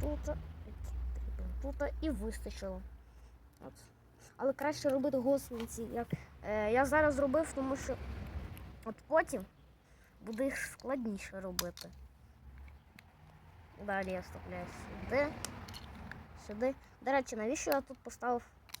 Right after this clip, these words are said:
одну таку от деталь? Щоб, е, знати, де перед цієї гусениці, а де зад, тому що в нас башня буде крутитися. Е, далі. У нас іде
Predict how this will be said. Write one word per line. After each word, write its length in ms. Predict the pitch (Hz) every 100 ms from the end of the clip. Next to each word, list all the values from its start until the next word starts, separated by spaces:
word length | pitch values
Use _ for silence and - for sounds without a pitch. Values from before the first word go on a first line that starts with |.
| -
одну 260 | - 226 214
таку 340 | 202 - 190
от 80 | 175 - - - - - - -
деталь? 440 | - - 214 185 180 - - -
Щоб, 160 | - 240 -
е, 280 | 233 233
знати, 340 | 226 285 277 220
де 320 | 196 247 208 -
перед 300 | 214 240 359 - - - - - - -
цієї 240 | - 247
гусениці, 760 | 202 214 254 - 190 175 - 160 - - -
а 80 | 202
де 240 | 262 302
зад, 380 | 214 196 185 160
тому 200 | - 220
що 140 | 240 190
в 40 |
нас 200 | 208 254
башня 400 | 202 208 233 190
буде 240 | 180 196 196
крутитися. 680 | - 233 233 196 170 - - - - - - - - - - - - - - - - - - - - - - - - - -
Е, 340 | 180 185 180 185
далі. 460 | 185 208 180 165 165 - - - - _ _ - _ - - - - _ - - - - - - - -
У 40 |
нас 340 | 208 185 - -
іде 340 | 175 175 170